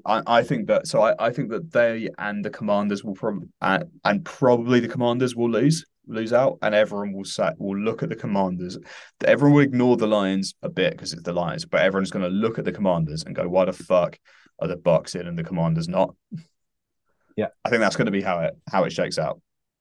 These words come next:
Speaker 2: It's
Speaker 1: There's
Speaker 2: gonna be a
Speaker 1: always a team,
Speaker 2: fascinating
Speaker 1: there's
Speaker 2: end to the
Speaker 1: always a team
Speaker 2: season.
Speaker 1: like that, right? Like, in fact,
Speaker 2: Yeah.
Speaker 1: weirdly, part of the reason for the expanded playoffs was to, was to stop that happening all the time. Like, every year there's a team that's just shit that gets in. But it, unless you have a,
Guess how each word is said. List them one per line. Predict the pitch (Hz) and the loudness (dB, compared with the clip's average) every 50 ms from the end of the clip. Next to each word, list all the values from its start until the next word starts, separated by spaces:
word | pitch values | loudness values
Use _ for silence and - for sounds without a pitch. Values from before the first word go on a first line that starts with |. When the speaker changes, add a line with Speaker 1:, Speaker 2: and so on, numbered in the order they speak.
| _ _ _ _ | _ _ _ _
Speaker 2:
It's | 143 147 160 | 4 6 8
Speaker 1:
There's | 127 - 175 | 8 8 8
Speaker 2:
gonna | - | 10
be | 139 | 10
a | 127 | 8
Speaker 1:
always | 107 101 | 8 8
a | |
team, | 117 110 | 6 4
Speaker 2:
fascinating | - 117 101 - 101 101 | 4 2 2 2 2 2
Speaker 1:
there's | 104 117 110 113 | 2 2 2 4
Speaker 2:
end | 120 | 4
to | |
the | 120 | 4
Speaker 1:
always | 113 107 101 | 4 2 2
a | 101 | 2
team | 101 98 | 0 0
Speaker 2:
season. | 95 87 | 0 -2
Speaker 1:
like | 87 85 87 82 | -2 -4 -4 -4
that, | 82 80 71 71 | -4 -6 -4 -4
right? | 80 82 85 85 85 95 | -4 -4 -4 -4 -2 0
Like, | 107 101 80 95 | 0 0 0 0
in | 120 123 | -2 -2
fact, | - - 135 - 107 | 0 2 2 2 2
Speaker 2:
Yeah. | 104 104 | 0 0
Speaker 1:
weirdly, | 110 110 110 92 82 85 82 82 85 - - - - - - _ _ | 0 -2 -2 -2 -4 -6 -6 -6 -8 -10 -14 -20 -20 -20 -20 _ _
part | - - 107 104 95 | 0 4 4 4 4
of | 90 | 4
the | 85 101 | 0 -4
reason | 92 90 101 101 101 101 95 104 | -4 -2 -2 0 0 -2 -2 -6
for | 101 - | -8 -6
the | 104 85 | -4 -4
expanded | 80 82 - 104 95 95 98 95 85 | -4 -2 -2 0 0 0 0 -2 0
playoffs | - 92 85 92 - - - - | 2 2 4 4 2 0 -2 -8
was | 92 92 92 | -10 -8 -4
to, | - 101 73 - - - _ _ | -4 -2 -2 -2 -6 -10 _ _
was | 98 98 92 - | -4 -4 -4 -4
to | - 95 | -6 -6
stop | - - 98 - 87 | 0 2 2 2 4
that | 101 95 98 | 2 2 2
happening | 101 98 90 - 101 98 95 | 2 0 -2 -2 -2 -2 -2
all | 98 98 | -2 -2
the | 95 | -4
time. | 90 87 101 107 110 107 | -4 -4 -4 -2 -2 -2
Like, | 101 - | -4 -2
every | - 101 107 95 95 98 92 92 | 0 2 0 2 0 -4 -4 -4
year | 92 90 87 | -4 -4 -6
there's | 85 85 85 | -8 -10 -12
a | 85 82 | -12 -10
team | - 98 90 85 | -8 -8 -6 -6
that's | 80 - | -8 -8
just | - - 82 80 - | -10 -12 -12 -12 -12
shit | - - - - 78 67 - | -12 -12 -10 -8 -8 -8 -8
that | - - | -10 -12
gets | - 73 - - - - | -8 -8 -8 -8 -6 -6
in. | 95 87 85 - - - _ _ _ _ _ - | -6 -6 -6 -8 -10 -14 _ _ _ _ _ 2
But | 104 92 80 80 - - _ _ _ _ _ _ _ _ | 4 4 6 4 2 -2 _ _ _ _ _ _ _ _
it, | - 95 98 92 - _ _ _ _ _ - - | -4 -4 -4 -4 -6 _ _ _ _ _ -4 -2
unless | - 104 101 101 104 101 - - | 0 0 2 2 2 2 2 -2
you | - 104 - | -6 -6 -4
have | 92 92 - 165 | -4 -4 -2 -2
a, | 180 | -4